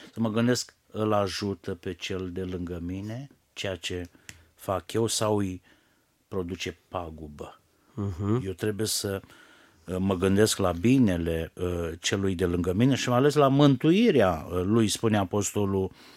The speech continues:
Speaker 1: ă, Pavel. Sunt lucruri permise, sunt lucruri îngăduite, dar la care eu trebuie să fi-, să renunț,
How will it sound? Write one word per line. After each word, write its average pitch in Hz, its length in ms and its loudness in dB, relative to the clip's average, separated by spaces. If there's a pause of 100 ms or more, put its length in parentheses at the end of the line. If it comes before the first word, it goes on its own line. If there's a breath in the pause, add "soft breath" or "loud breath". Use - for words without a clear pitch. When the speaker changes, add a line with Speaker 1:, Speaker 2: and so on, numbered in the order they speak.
(220 loud breath)
Speaker 1:
ă, 95 460 4
Pavel. 85 440 4 (220 loud breath)
Sunt 156 400 6
lucruri 185 420 6
permise, 117 720 2
sunt 131 280 2
lucruri 185 380 2
îngăduite, 117 800 0 (420 soft breath)
dar 147 280 6
la 143 160 4
care 185 260 2
eu 170 120 2
trebuie 175 540 2
să - 340 2
fi-, 156 380 -4
să 143 240 4
renunț, 123 640 2